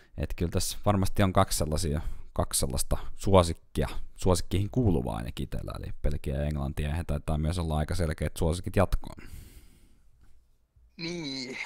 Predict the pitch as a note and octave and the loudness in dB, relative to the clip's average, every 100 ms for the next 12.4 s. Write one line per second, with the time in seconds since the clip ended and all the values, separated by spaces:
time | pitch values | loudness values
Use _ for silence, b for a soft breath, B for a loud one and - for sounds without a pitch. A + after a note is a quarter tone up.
0 | - D#3 D3+ - D#3 D3+ D3+ D3 D3+ - | -6 -6 -6 -6 -6 0 0 2 -4 -8
1 | - - _ D#3 D#3+ D3+ C#3+ C#3 D#3+ - | -18 -20 _ 4 4 4 -2 -2 -6 0
2 | C#3+ C3+ C3+ C3 D3+ C#3+ - - D3+ C#3+ | 0 0 -4 2 2 2 -4 -4 -4 -4
3 | - C#3+ C3+ C3+ - B2+ B2 C3+ D3+ C3+ | -2 -2 0 -6 -8 -10 -4 0 2 2
4 | A#2 B2 C#3+ D3 C3+ B2+ C#3+ C#3 B2 B2 | 0 -6 0 4 4 2 -2 -2 -2 -6
5 | A#2 C3 C3 B2+ A#2+ A#2 - A#2 A#2+ - | -8 -8 -6 -6 -6 -8 -10 -10 -10 -14
6 | - - - - - - - - - - | -20 -20 -20 -20 -20 -20 -20 -20 -20 -20
7 | - B2+ - - _ _ _ _ _ D3 | -8 -6 -6 -14 _ _ _ _ _ -8
8 | C#3+ C#3 B2+ B2+ A#2 B2 C3 C3+ C3 C3 | -2 -2 2 0 2 2 4 4 4 2
9 | C3 - - - B2+ - B2+ B B B | 2 -2 -12 -10 -6 0 -2 B B B
10 | - - D3+ C#3+ C3 B2+ C3 C3 B2 C3 | -12 -4 2 2 2 0 -2 0 0 -2
11 | D3+ C3 B2 A#2+ A2 - - C3 B2 A#2 | -6 2 2 2 -4 -8 -6 -6 -8 -16
12 | - B2+ - - | -14 -14 -14 -18